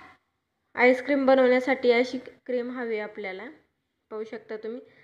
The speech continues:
मस्त आपली क्रीम तयार झालेली आहे. यामध्ये आता मी मिश्रण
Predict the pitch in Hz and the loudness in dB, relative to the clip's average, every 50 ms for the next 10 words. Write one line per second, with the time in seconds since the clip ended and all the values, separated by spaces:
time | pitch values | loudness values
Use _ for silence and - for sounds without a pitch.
0 | _ _ _ _ _ _ _ _ _ _ _ - - 247 262 254 254 - 269 254 | _ _ _ _ _ _ _ _ _ _ _ -6 -2 0 0 0 0 0 0 0
1 | 254 254 240 247 247 - 240 240 254 247 240 233 226 214 220 220 226 220 254 254 | 2 2 0 0 2 2 2 2 2 0 0 0 2 2 2 2 2 0 0 0
2 | 233 214 202 196 202 220 220 226 233 254 240 233 247 262 269 277 277 269 269 277 | 0 0 -2 0 2 4 4 4 4 4 4 4 4 4 4 4 4 4 4 4
3 | 269 254 262 240 247 254 294 370 - - - - - - - _ _ - - 254 | 4 4 2 2 0 0 0 -2 -4 -8 -18 -20 -20 -20 -20 _ _ -6 -2 0
4 | 269 269 269 - 311 294 302 | 0 0 2 2 4 4 4